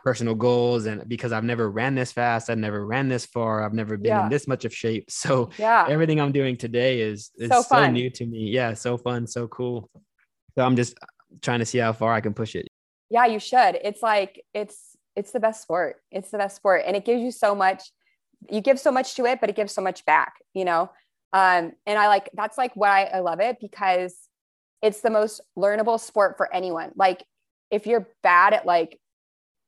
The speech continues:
Speaker 2: basketball or something like that, like, I don't know, it's not as easy to, like, improve at, you know, like, you know, it, there's, there's some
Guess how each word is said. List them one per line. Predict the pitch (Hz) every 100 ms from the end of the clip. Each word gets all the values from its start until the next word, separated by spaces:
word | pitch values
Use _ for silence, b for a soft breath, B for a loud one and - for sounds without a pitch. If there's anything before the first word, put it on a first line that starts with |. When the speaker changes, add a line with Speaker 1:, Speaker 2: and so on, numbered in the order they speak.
| _
Speaker 2:
basketball | 165 160 - - - -
or | 180
something | 180 175
like | 170 165
that, | 175 175 -
like, | 180 - _ _ _ _ _
I | 202
don't | 190
know, | 180 165 -
it's | 196
not | 214 233
as | 220 -
easy | 208 208 196
to, | 185
like, | 175 165 - _ _ _ _ _ _ _ _ _ _ _ _ _ -
improve | 208 - 240 202 165
at, | 170 - -
you | 220
know, | 202 208
like, | 208 185 _ _
you | - 233 233
know, | 220
it, | 220 220 -
there's, | 233 226 220 - - -
there's | 240 240 -
some | 330 311